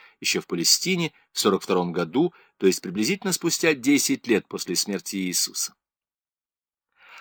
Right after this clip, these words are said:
Авторство книги приписывается некому Матфею, писавшему на арамейском языке.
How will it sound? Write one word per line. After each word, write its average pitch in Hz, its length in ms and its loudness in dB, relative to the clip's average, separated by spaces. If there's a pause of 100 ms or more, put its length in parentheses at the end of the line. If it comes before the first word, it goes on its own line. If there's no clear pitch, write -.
(220)
Авторство 202 600 6
книги 202 340 2
приписывается 190 760 2
некому 180 340 0
Матфею, 117 920 4
писавшему 165 760 0
на 156 240 4
арамейском 113 720 2
языке. 92 580 -6